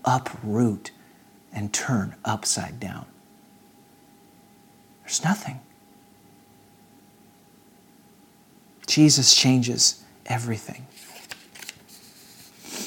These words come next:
So here's my appeal to you today.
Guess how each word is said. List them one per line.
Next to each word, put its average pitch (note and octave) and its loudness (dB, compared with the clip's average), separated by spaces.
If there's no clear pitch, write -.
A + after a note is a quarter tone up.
So C3+ -2
here's D3+ 8
my D3+ 6
appeal D3 8
to C3 -2
you A#2 0
today. G#2+ -6